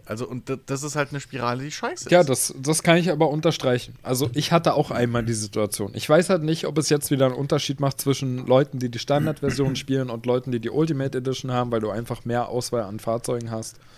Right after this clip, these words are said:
Speaker 2: von
Speaker 1: Also ich
Speaker 2: vornherein.
Speaker 1: hab jetzt, ich hab, ich hab mir jetzt letztens eine Million erspielt und ich hab, und ich weiß nicht, ich, ich würd mir gern Autos kaufen, die mir gefallen, weil ich die gerne fahren will in dem Spiel.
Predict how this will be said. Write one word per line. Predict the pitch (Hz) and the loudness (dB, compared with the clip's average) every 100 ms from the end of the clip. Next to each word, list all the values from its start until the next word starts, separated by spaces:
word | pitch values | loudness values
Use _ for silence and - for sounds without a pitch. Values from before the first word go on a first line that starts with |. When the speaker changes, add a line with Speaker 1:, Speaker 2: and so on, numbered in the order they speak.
| - - - - - | -20 -20 -20 -20 -10
Speaker 2:
von | 120 | -8
Speaker 1:
Also | |
ich | - | 2
Speaker 2:
vornherein. | 117 117 113 | 2 4 4
Speaker 1:
hab | 113 | 2
jetzt, | 107 - 135 | 0 -8 -6
ich | 160 | -4
hab, | 170 _ _ _ | -6 _ _ _
ich | - 151 | -10 -6
hab | |
mir | 165 | -4
jetzt | 151 | -4
letztens | 147 - 202 | -6 -6 -8
eine | 185 | -6
Million | 170 147 147 226 | -6 -4 -4 -4
erspielt | - 120 - 120 135 | -6 -8 -8 -8 -6
und | 131 | -8
ich | 143 | -6
hab, | 147 - - - _ | -6 -8 -18 -20 _
und | 127 | -8
ich | 139 117 | -8 0
weiß | 127 156 | 0 0
nicht, | 170 - | -8 -12
ich, | 127 - | -14 -12
ich | 120 127 | -10 -4
würd | 233 | -4
mir | 170 156 | -4 -4
gern | 123 120 | -4 -4
Autos | 113 120 - | -6 -10 -8
kaufen, | 120 120 120 | -8 -8 -8
die | |
mir | 123 | -6
gefallen, | 107 107 170 202 156 | -8 -6 -4 -4 -4
weil | 120 113 | -6 -8
ich | - | -10
die | 107 | -10
gerne | 110 95 | -8 -8
fahren | - 170 226 | -8 -8 -6
will | 95 | -8
in | 90 | -8
dem | 95 | -10
Spiel. | 95 - 107 | -12 -10 -12